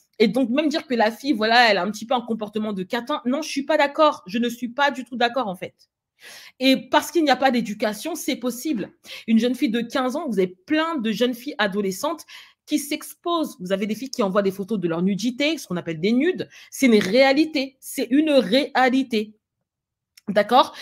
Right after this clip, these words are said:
C'est une réalité. Elles envoient des nudes parce qu'elles pensent pas, en fait. Elles pensent l'instant présent à, à faire plaisir à un garçon qui va leur demander, en fait, d'avoir des informations sur leur intimité, mais elles ne pensent pas au fait que ça peut se retrouver sur les réseaux sociaux.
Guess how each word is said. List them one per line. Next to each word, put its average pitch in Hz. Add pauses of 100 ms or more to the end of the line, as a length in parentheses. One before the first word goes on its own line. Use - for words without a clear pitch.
(100)
C'est -
une 220
réalité. 269
Elles 185
envoient 214
des 285
nudes 302 (240)
parce -
qu'elles 240
pensent 240
pas, 349
en 240
fait. 226
Elles 185
pensent 233
l'instant 208
présent 220
à, 175
à 180
faire 214
plaisir 214
à 202
un 190
garçon 180
qui 226
va 180
leur 175
demander, 175
en 208
fait, 190 (320)
d'avoir 185
des 175
informations 185
sur 185
leur 156
intimité, 185 (320)
mais 196
elles 196
ne 196
pensent 190
pas 320
au 311
fait 302
que 285
ça 226
peut 202
se 233
retrouver 262
sur 277
les 277
réseaux 277
sociaux. 302